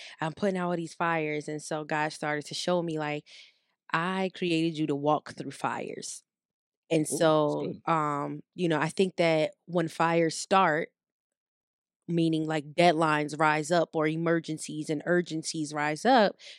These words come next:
Speaker 1: those are those fires that you have to walk through instead of putting them out, 'cause sometimes you can't put 'em out.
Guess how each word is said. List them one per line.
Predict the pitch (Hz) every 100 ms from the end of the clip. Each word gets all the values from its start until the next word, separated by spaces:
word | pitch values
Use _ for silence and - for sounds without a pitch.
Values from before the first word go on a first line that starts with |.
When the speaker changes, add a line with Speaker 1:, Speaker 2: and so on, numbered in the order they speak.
| _ _
Speaker 1:
those | 180 180
are | 175 165
those | 156 151
fires | - 202 220 160 160
that | 151 151 175
you |
have | 165 151 -
to | 151 147 147 156 _ _ _ _
walk | 170 196 214 -
through | - 156 151
instead | 147 - 156
of | 156
putting | - 170 160
them | 156
out, | 233 180
'cause | 170
sometimes | - 175 165 147
you | 143
can't | 311 285
put | - 165
'em | 143
out. | 131 -